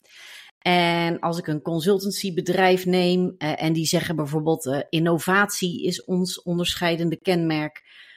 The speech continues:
eh, maar je geeft daarbij geen specifieke voorbeelden of bewijzen,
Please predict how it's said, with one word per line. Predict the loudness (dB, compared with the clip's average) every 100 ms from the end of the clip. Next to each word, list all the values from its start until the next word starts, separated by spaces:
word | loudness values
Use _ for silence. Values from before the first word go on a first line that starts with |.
| _
eh, | -6 -2 -2 -2
maar | 0 2
je | 2
geeft | -2 -4
daarbij | -4 -2 -2 0
geen | 2 2
specifieke | 2 0 0 0 -6 -10 -8 -8
voorbeelden | -2 -2 0 -2 -2 -8
of | -12 -8
bewijzen, | -4 0 2 0 -2 -8